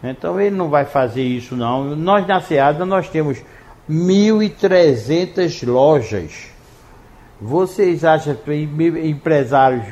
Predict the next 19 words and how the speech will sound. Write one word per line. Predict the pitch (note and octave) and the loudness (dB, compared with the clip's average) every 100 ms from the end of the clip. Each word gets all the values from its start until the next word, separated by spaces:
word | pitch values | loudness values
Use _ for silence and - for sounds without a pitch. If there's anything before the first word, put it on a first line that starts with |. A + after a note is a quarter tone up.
| - | -12
pequenos, | C#3 A2+ B2+ B2+ G#2+ G2+ | -12 -4 0 2 0 -2
né? | C#3+ F3 - - - - - | -4 -6 -10 -20 -20 -20 -8
Pequenos | C#3 - C#3 D#3 | -6 -2 -2 -2
e | D#3+ | -2
grandes, | D3+ B2+ A2 F#2 - - - | 0 2 0 -2 -12 -20 -6
você | E3 D#3+ G#3+ | -4 0 2
acha | F#3+ F#3 F3+ F3+ | 2 2 0 -4
que | - F3+ | -2 0
algum | F3+ F#3 D#3 D3 A#3 C#4 | 2 4 2 0 0 2
vai | F3 D#3+ | 2 2
se | D3 E3 | 2 2
aproveitar? | D3 D3+ C3+ B2+ - A#2 D#3+ G3+ - - - - - - - - - - | 2 0 2 2 2 2 2 -2 -10 -20 -20 -20 -20 -20 -20 -20 -10 -2
E, | |
e | F#3+ F3 F3+ G#3 | 0 0 0 -2
os | A3+ E3+ | 0 2
outros? | E3 A#2+ C3+ F3+ | 4 2 -2 -4
Os | B3+ G3 | -4 0
outros | E3 G3+ A3 | 2 0 -2
vão, | A3+ A3+ C4 | -4 -4 -4